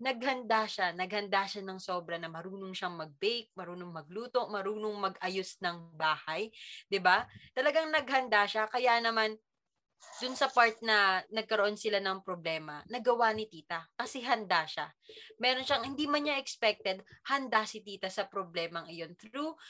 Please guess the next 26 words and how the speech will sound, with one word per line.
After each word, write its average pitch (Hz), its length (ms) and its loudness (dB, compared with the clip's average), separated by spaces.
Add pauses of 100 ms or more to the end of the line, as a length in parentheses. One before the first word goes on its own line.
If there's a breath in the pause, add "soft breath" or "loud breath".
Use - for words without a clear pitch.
(180 loud breath)
the 226 100 2
guidance 190 480 0
of, 170 80 -8 (240)
of 208 160 -4
the 170 80 -4
Lord, 165 240 -8
with 202 160 2
the 190 80 -4
guidance 196 640 0
of 190 80 -4 (140)
God. 156 340 -6 (240)
Yun 208 160 -6
talaga 190 320 0
yun 175 240 -2
eh. 156 240 -12
Kailangan 202 400 0
natin 202 380 -4
manghingi 240 340 -10
tayo 226 220 -2
ng 208 180 -10
guidance, 190 560 -4
ng 196 160 -10
lakas 185 400 -4
kay 180 220 -4
Lord 170 260 -2
palagi 160 560 -4